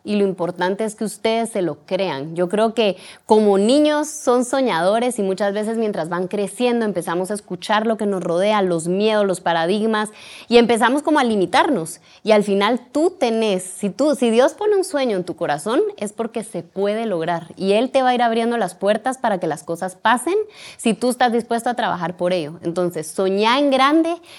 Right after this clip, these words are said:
está muy seguro de lo que tú quieres lograr y trazá un plan, porque no solo es de que lo soñás y mañana mágicamente te va a llegar, sino que sí se trata de soñar, tener una visión y hacer algo todos los días que te acerque a esa meta que tú tenés. Porque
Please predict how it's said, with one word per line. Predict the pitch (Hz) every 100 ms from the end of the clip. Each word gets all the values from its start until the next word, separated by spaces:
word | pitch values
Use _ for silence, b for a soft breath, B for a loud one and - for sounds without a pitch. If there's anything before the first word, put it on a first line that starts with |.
| -
está | 190 - 202
muy | 220 285 330
seguro | 320 262 285
de | 294
lo | 233
que | - 160
tú | 185
quieres | - 214 220
lograr | 214 214 233 -
y | 214
trazá | 208 180 175 226 226
un | 233 220
plan, | 262 262 214 156
porque | 185 180 180
no | 196
solo | 202 247 254
es | 240
de | 247
que | 240 180 170 -
lo | 190
soñás | 180 165 185 262 349 - B B
y | 247
mañana | 220 185 202 247
mágicamente | 240 302 - 190 202 208
te | 196
va | 175
a |
llegar, | 190 190 208 381 - B B -
sino | 269 247 226
que | 196
sí | 226
se | 254
trata | 269 277 302
de | 269
soñar, | 202 185 196 254
tener | - 220 220
una | 254 262
visión | 196 - 214 247 330 - B _
y | 240
hacer | 220 254 269
algo | 285 240
todos | 208 - 285 311 349 330
los | 262 247
días | 254 381 370
que | - 233
te | 185
acerque | 180 - 233 269 277 247
a | 180
esa | 175 185
meta | 190 196 208 220
que | 208
tú | 175
tenés. | 165 170 160 - _
Porque | 190 185 196 -